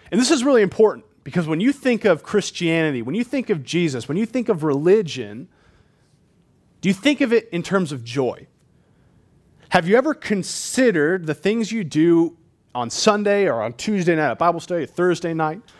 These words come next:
your Bible reading, your, your worship music? Do you consider it in terms of joy?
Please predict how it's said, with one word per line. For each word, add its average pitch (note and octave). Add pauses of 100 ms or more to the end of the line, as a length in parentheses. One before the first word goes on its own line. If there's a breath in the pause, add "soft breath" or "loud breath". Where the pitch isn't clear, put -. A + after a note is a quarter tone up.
(200 loud breath)
your B2+
Bible F3
reading, E3+
your, A#2+ (220 loud breath)
your C3
worship F#3+
music? D#3+
Do D#3+
you D#3
consider C4+
it A#3+
in E3+
terms F3
of C3 (280 loud breath)
joy? C#3